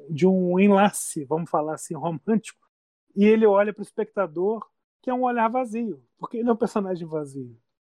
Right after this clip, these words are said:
É aquilo que eu falei, e eu acho que aí eu vou começar a amarrar minhas ideias pra, é, finalizar. Vamos lá. O interessante de Jerry Lewis é que ele é engraçado quando ele não é engraçado.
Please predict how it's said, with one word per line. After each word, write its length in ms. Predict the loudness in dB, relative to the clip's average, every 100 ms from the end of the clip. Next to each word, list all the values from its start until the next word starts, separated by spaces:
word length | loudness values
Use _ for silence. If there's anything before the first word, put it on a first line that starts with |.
| _ _ _
É 80 | -2
aquilo 240 | 2 4
que 80 | 4
eu 60 |
falei, 460 | 4 4 4 0 -2
e 140 | 0 2
eu 120 | 4
acho 220 | 0 -2
que 80 | 2
aí 140 | 2
eu 80 | 2
vou 120 | -2
começar 360 | -6 -6 -4 -4
a 20 |
amarrar 320 | -4 -6 -10
minhas 220 | -10 -14
ideias 360 | -10 -4 -2 -2
pra, 460 | -6 -6 -6 -10 -14 _
é, 220 | -2 -2
finalizar. 720 | -2 -4 -2 0 -2 -4 -12 -14 -6
Vamos 260 | -4 -4
lá. 160 | -8 -10 _ _ _ _ -6
O 140 | -4
interessante 580 | 2 4 4 4 2 4
de 60 |
Jerry 300 | 4 4 6
Lewis 480 | 4 4 -2 -16 -18 -20 _ _ -4
é 80 | 2
que 140 | 4
ele 140 | 6
é 20 | 6
engraçado 580 | 6 4 2 0 0
quando 220 | -2 -2 0
ele 140 | 0
não 200 | -2 -2
é 80 | -4
engraçado. 520 | -4 -6 -12 -18